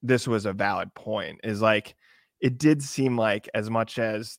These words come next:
I think the offense evolved a little bit or whatever, the biggest knock on O'Connell, which is tough given he won thirteen games after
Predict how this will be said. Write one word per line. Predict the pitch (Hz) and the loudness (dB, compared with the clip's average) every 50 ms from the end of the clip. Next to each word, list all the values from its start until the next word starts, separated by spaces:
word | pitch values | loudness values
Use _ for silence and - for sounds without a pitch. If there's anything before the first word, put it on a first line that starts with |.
| _ _ - | _ _ -6
I | 113 117 | -4 -2
think | 127 123 107 | -2 -2 0
the | 110 107 104 | 2 2 2
offense | 107 - 117 104 101 - | 2 0 -4 -6 -6 -8
evolved | 101 113 131 104 104 110 - 131 | -10 -4 -2 0 0 0 0 0
a | |
little | 123 127 127 131 | 2 2 2 2
bit | 123 131 131 | 2 2 0
or | 135 | 2
whatever, | 131 139 135 135 135 135 147 147 143 - - - - _ _ _ - - - _ _ _ _ _ _ _ | 2 4 4 2 2 2 -2 -4 -6 -10 -20 -20 -20 _ _ _ -20 -20 -20 _ _ _ _ _ _ _
the | 131 131 139 | -8 -6 0
biggest | 131 135 123 123 113 110 131 | 2 4 4 4 2 0 -2
knock | 120 110 110 107 - | -2 -2 -2 -4 -6
on | 107 101 | -6 -8
O'Connell, | 92 92 - - - 117 117 113 107 107 95 92 95 107 - _ _ _ _ _ _ _ _ _ | -8 -10 -12 -12 -4 -4 -2 -2 -2 -4 -6 -6 -8 -10 -14 _ _ _ _ _ _ _ _ _
which | 127 117 104 - | -8 -8 -6 -6
is | 110 98 - | -8 -8 -8
tough | - - 107 98 98 - | -8 -4 -4 -4 -4 -4
given | - 107 104 147 | -8 -10 -10 -8
he | 123 101 | -8 -8
won | 98 104 98 98 - - | -8 -8 -8 -10 -10 -10
thirteen | - 113 - - - 107 104 98 | -10 -10 -10 -10 -12 -12 -12 -10
games | 104 101 101 101 101 113 | -10 -10 -10 -10 -10 -8
after | 113 98 - - 95 95 135 127 | -10 -10 -8 -8 -6 -4 -4 -4